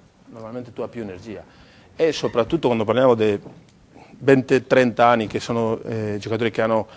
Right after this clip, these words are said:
dei bambini, lasciano il bambino alla scuola e dopo vanno a allenarsi, è sempre più facile per gestire la tua vita. E ha più energia, è una cosa semplice. Se può allenare alla sera, sì, qualche volta, quando arrivano de-, la sosta,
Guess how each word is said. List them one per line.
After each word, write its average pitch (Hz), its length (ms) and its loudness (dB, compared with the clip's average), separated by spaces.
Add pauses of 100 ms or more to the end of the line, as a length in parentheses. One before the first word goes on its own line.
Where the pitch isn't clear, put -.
(180)
dei 117 100 0
bambini, 127 440 6
lasciano 113 340 2
il 113 60 -2
bambino 117 300 0
alla 117 140 2
scuola 120 520 4 (260)
e - 80 -12
dopo 123 180 0
vanno 127 220 4
a 117 40 2
allenarsi, 113 500 -8 (320)
è 123 60 -18
sempre 139 320 -8
più 135 140 -10
facile 127 360 -10
per 110 160 -12
gestire 120 340 -8
la 123 140 0
tua 113 180 -6
vita. 117 320 -12 (640)
E 185 140 -6 (140)
ha 107 100 -14
più 117 160 -6
energia, 156 540 2 (360)
è - 80 -18
una 113 180 -14
cosa 107 320 -8 (520)
semplice. 107 460 -8
Se 113 140 -12
può 147 140 -2
allenare 151 360 0
alla 147 180 2
sera, 165 360 0
sì, - 260 -12
qualche - 300 -14
volta, 123 440 -4 (140)
quando 98 200 -16
arrivano 113 420 -8
de-, 107 380 -10
la 117 100 -10
sosta, 131 420 -4